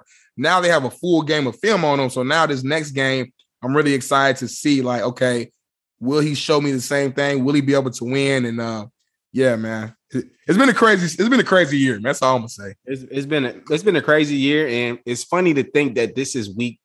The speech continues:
Speaker 2: uh, what is it, week twelve?
Speaker 1: I think week twelve. Uh, yeah, I think week twelve.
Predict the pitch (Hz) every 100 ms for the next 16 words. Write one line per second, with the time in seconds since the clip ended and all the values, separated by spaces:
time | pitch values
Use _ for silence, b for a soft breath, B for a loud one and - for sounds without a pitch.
0 | - 98 104 98 95 90 131 110 110 104
1 | 151 175 202 190 _ _ 120 - 180 139
2 | 151 151 - 151 156 151 151 151 151 147
3 | 151 165 175 202 160 180 165 220 135